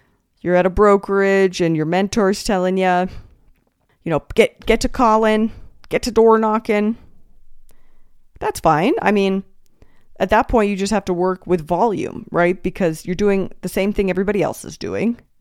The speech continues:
You just have to do more, and you have to do be-, it better than other people. So that's just rinse, repeat, rinse, repeat, rinse, repeat. Um, and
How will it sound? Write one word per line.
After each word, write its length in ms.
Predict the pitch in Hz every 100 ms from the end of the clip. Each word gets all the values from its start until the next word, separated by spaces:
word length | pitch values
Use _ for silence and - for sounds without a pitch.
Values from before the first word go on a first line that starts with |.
| _ - - _ _ _
You 280 | 196 262 269
just 220 | 220 214
have 300 | 202 185 -
to 340 | 185 175 175 180 _ _
do 240 | 170 175 160
more, 800 | 160 180 247 320 156 165 311 _ _ _ _ _ _ _ _ _ _ _ -
and 120 | -
you 60 | 214
have 80 | 208
to 60 |
do 120 | 185
be-, 160 | 180 190 - _ _
it 200 | 196 156
better 280 | 202 247 202
than 200 | 147 147
other 200 | 143 -
people. 400 | - - - 185
So 180 | - 185
that's 300 | 185 196 -
just 460 | - 175 170 - - _ _ _ -
rinse, 220 | 180 -
repeat, 280 | 160 160 127
rinse, 220 | 170 175
repeat, 300 | 165 160 -
rinse, 200 | 175 180
repeat. 400 | 156 - 98 - _ - _ _ _ -
Um, 500 | 170 147 104 85 73 - - - - - - - - - _ -
and 440 | - 202 196 185